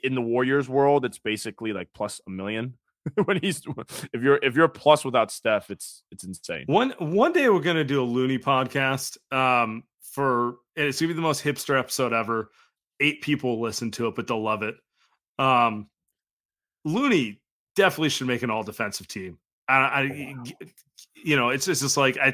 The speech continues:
Speaker 2: I think he's, <sighs> he just keeps getting better. He's underrated. All right, Tim, get to the next call.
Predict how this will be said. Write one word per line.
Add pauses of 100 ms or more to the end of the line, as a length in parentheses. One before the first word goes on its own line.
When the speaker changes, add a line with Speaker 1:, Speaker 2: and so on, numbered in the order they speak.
Speaker 2:
I
think
he's, (1120)
<sighs> (680)
he
just
keeps
getting
better.
He's
underrated. (340)
All
right,
Tim,
get
to
the
next
call.